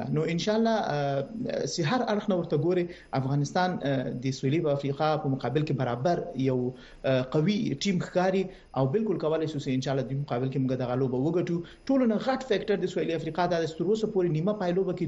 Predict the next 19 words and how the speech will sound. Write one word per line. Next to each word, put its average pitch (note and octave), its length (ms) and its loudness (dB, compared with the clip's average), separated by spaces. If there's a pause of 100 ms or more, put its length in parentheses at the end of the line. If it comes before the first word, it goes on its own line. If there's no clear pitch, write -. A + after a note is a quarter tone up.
دوی F3+ 120 0
لوبه E3+ 300 0
نه E3 240 2
ده D#3 100 2
ګټلې. A2+ 340 -2 (260)
چې - 140 -6
دا F3+ 120 4
به D#3+ 40 0
خامخا F#3+ 760 0
د F3 200 0
دوی F3 160 0
په D3 100 0
ذهن D#3+ 280 0
کې، C#3+ 100 4 (300)
آه، C#3 140 4 (120)
کاریږي F3 560 2
او C3 100 0
هغه C3 160 -2 (100)
چوکر A#3 460 2